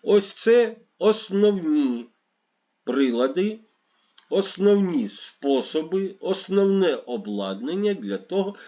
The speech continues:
щоб вберегти електронну техніку, електронні прилади, електронне обладнання від стрибків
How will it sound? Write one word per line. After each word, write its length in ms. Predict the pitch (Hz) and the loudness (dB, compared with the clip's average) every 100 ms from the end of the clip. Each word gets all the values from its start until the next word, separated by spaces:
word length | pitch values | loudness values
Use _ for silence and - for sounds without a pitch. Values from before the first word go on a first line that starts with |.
| - | -20
щоб 300 | - 160 113 | -2 -2 0
вберегти 920 | 104 98 104 101 - _ 151 151 101 - _ _ _ _ _ _ _ _ _ - | -4 -6 -6 -6 -10 _ 0 0 -4 -10 _ _ _ _ _ _ _ _ _ -4
електронну 1300 | 127 120 - 135 131 117 117 113 113 110 101 101 _ _ _ _ _ _ _ | -2 -2 -2 -2 -2 -2 -6 -10 -8 -6 -6 -6 _ _ _ _ _ _ _
техніку, 760 | 151 180 180 175 - 165 160 - | -4 -4 -8 -10 -10 -12 -10 -6
електронні 600 | 104 101 127 113 101 92 | -6 -6 -4 -4 -4 -8
прилади, 720 | - 101 147 170 151 147 139 95 - | -12 -4 0 0 0 -2 -8 -12 -10
електронне 640 | 113 110 98 113 110 98 98 | -6 -6 -6 -6 -4 -6 -10
обладнання 960 | 95 113 92 98 131 160 175 170 156 - - - | -12 -14 -12 -4 -4 -4 -6 -8 -10 -12 -18 -4
від 280 | 123 135 - | 0 0 -2
стрибків 1000 | - 117 104 92 _ - 113 165 175 | -8 -8 -10 -12 _ -8 -4 -4 -6